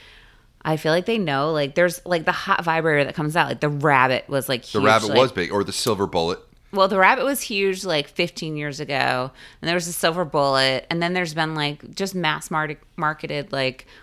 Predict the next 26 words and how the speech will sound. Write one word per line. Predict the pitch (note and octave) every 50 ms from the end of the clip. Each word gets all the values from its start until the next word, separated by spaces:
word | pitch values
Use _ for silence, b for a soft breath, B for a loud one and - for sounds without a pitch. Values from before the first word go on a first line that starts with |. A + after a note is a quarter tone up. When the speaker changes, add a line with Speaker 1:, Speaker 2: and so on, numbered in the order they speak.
| B B
Speaker 1:
orgasms, | B G3 G#3 F#3 F#3 E3+ D3+ D#3 E3+ E3+ D3+ F3
and | F#3 F#3+
now | G#3+ A#3 A#3+
that, | A3 - -
like, | F3+ D#3+ C#3+ D#3+ - _
Gwyneth | - G3+ F#3 F3 E3+
Paltrow | - - - E3+ F3+ - F#3
has | E3 E3+ E3 D#3+
her, | E3 D#3
like, | D3+ D3 C#3+ - -
Goop | D#3 D3+ D3 - -
thing, | - G3+ G#3 A3 A#3 A#3+ A#3+ G#3+ - b b b b b b b b
like, | D#3 D3+ D3
there's | E3+ D#3+ D#3 D#3 -
all | - E3 E3 G3 G3+ G#3 G#3 F#3+
these, | F3+ F3+ D#3+ D3 -
like, | D3+ C3+ C3 B2+ - - b b b b b b b
kind | - - A3 A3+ A3 G#3
of, | G3 E3+ D#3+
like, | D#3+ C#3+ C#3 C3+ - - _ _ _ -
like, | - F3 D#3+ D3 - - - _ -
ergonomic, | E3+ E3+ D#3 D#3+ E3 D#3+ D3+ D3 C#3+ C#3+ C#3 C#3 C3+ C3 - - D3+
like, | C#3+ C3+ B2 A#2 - - -
gorgeous | - D#3 D3+ D3 C#3+ C3 - D3+ C#3+ C3 - -
looking, | C#3 C#3+ - D3 C#3 C3 B2+ B2 B2 B2 C3 C#3+ - -
um, | D3 C#3 C3+ C3 C3 B2+ B2+ B2 C3+ D3